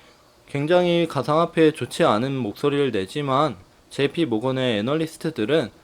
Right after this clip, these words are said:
항상 비트코인에 대해 우호-, 우호적인 보고서를 내곤 했습니다.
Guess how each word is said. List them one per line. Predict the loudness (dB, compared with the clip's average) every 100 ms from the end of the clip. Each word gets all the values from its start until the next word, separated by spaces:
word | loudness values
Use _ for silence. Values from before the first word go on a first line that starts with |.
| _
항상 | -10 -4 0 2 0 -4
비트코인에 | -10 -8 -2 -2 -2 0
대해 | 2 4 2
우호-, | 0 2 6 6 4
우호적인 | 0 0 0 0 -2 0 0 -2 -6 _ -8
보고서를 | -2 0 0 2 2
내곤 | 0 -2 -4
했습니다. | -6 -6 -6 -6 -6 -10